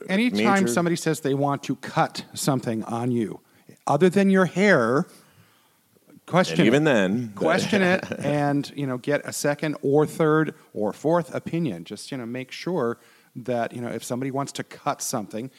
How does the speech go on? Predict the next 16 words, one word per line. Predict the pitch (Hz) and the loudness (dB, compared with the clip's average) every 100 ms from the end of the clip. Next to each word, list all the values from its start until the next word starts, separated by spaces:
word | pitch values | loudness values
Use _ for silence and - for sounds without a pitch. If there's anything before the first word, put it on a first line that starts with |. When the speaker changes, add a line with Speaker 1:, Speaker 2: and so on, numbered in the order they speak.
| _ - | _ -10
Speaker 1:
that | 123 | -6
that's | 131 135 | -4 -4
really | 135 143 139 | -4 -2 -2
the | 131 | -2
right | 127 127 | -2 -4
thing | 127 120 | -8 -8
to | 107 | -6
do. | 139 73 _ _ _ _ - | -6 -8 _ _ _ _ -12
You | 117 | -8
know, | |
and | 113 | -4
that's | 131 - | -4 -6
any | 143 151 | -4 -4
kind | 147 131 | -4 -6
of | 117 101 | -6 -8
surgery. | 87 87 78 - | -10 -12 -14 -20